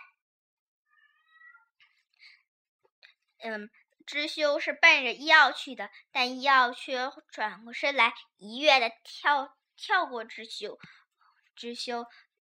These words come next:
在凯伊的身上使用了“图形之盾”，接着落地。智修已经看到，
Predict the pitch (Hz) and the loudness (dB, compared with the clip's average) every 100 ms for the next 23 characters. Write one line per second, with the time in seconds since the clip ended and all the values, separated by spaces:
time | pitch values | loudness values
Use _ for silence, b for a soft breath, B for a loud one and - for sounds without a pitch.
0 | _ _ - 262 233 240 - 202 - 240 | _ _ -2 0 0 -2 -6 -6 -6 -12
1 | 247 240 - 233 240 226 208 b - - | -10 -10 -10 -12 -14 -16 -18 b -20 -18
2 | - 208 220 190 B B - 311 381 453 | -12 -12 -10 -14 B B -12 -6 -6 -2
3 | 403 440 466 - 508 453 - - _ _ | -2 2 4 8 10 10 8 -2 _ _
4 | _ _ _ _ _ _ _ _ _ - | _ _ _ _ _ _ _ _ _ -16
5 | 190 175 185 190 - 220 - _ _ _ | -14 -14 -14 -14 -14 -20 -20 _ _ _
6 | _ 202 - 208 - _ _ 202 208 240 | _ -16 -14 -14 -14 _ _ -16 -16 _
7 | _ _ - 196 196 190 | _ _ -16 -16 -12 -14